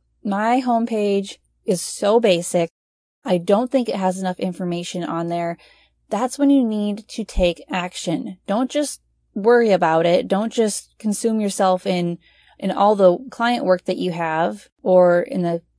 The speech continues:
fact that you don't have client work. I mean, honestly, guys, if business is slow right now, work on your business, not just in it, work on it. And working on your website is one of the big things that you need to do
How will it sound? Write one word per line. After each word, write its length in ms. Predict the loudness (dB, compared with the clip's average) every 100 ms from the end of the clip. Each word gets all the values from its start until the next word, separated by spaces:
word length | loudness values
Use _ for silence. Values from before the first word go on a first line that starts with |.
| _
fact 280 | -6 -4 -8
that 140 | -8
you 80 | -6
don't 280 | -2 -2 0
have 180 | -4
client 320 | -2 -4 -2 -2
work. 260 | -2 -4 -6 _ _ _ -20 -6
I 60 | -4
mean, 140 | -2
honestly, 360 | -2 -4 -4 -2
guys, 280 | 0 0
if 160 | -2 -4
business 340 | -4 -4 -6
is 100 | -8
slow 180 | -4 0
right 180 | 0 -2
now, 280 | -4 -4 -6 _ _ _ _ -6
work 440 | 0 0 0 -14 _ _ _ -6
on 300 | -4 -2 -2
your 160 | -2
business, 640 | -2 -4 -4 -10 -12 -14 -18 _ _ _ -6
not 240 | -4 -4
just 320 | -4 -4 -4
in 200 | -8 -8
it, 180 | -8 -12
work 320 | -8 -8 -8
on 220 | -10 -10 -10
it. 200 | -14 -20 _ _ _ _ _
And 300 | -4 -2 -4
working 300 | -4 -4 -4
on 120 | -4 -2
your 120 | 0
website 400 | 0 0 -2 -2
is 140 | -2
one 120 | -4
of 60 | -2
the 100 | -2
big 300 | 0 -2 -2
things 220 | -4 -4
that 80 | -4
you 120 | -6
need 200 | -6 -8
to 100 | -10
do 420 | -4 0 2 0